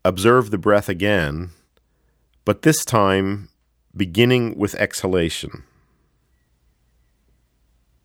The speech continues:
Start by observing your breath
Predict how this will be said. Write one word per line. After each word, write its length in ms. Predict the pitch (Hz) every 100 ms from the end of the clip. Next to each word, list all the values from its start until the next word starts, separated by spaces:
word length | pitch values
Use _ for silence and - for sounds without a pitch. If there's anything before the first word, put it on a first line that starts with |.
| _ _ _ _ _ _ _ _ _ _ _ _ _ _ _
Start 680 | - - - 131 143 156 - _ _ _ _ _ _
by 240 | 95 101
observing 640 | 104 92 90 95 98 101
your 120 | 101
breath 600 | 85 85 73 80 - -